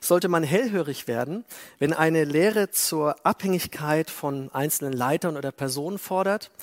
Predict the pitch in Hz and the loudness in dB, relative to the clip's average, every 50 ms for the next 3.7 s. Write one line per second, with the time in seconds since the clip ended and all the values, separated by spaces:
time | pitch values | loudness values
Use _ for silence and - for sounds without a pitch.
0 | - - - - 147 147 143 151 156 196 226 - 190 170 160 147 151 170 196 233 | -20 -8 0 2 2 2 2 0 0 0 0 0 -2 -4 -2 2 2 2 2 2
1 | 247 240 - - - 202 185 190 196 208 - - - - - 156 - 175 208 220 | 0 -2 -4 -4 -2 0 2 2 2 2 -2 -6 -14 -14 -14 -10 -6 -6 -6 -6
2 | - - - - - 151 147 139 139 143 143 139 147 151 160 165 156 - - - | -8 -8 -6 -4 -4 -2 -2 -4 -2 -2 -2 -2 -2 -2 -4 -4 -6 -8 -10 -10
3 | - 139 135 - 123 127 131 156 208 240 - - - | -10 -8 -8 -6 -6 -4 -2 -2 -2 -2 -4 -8 -16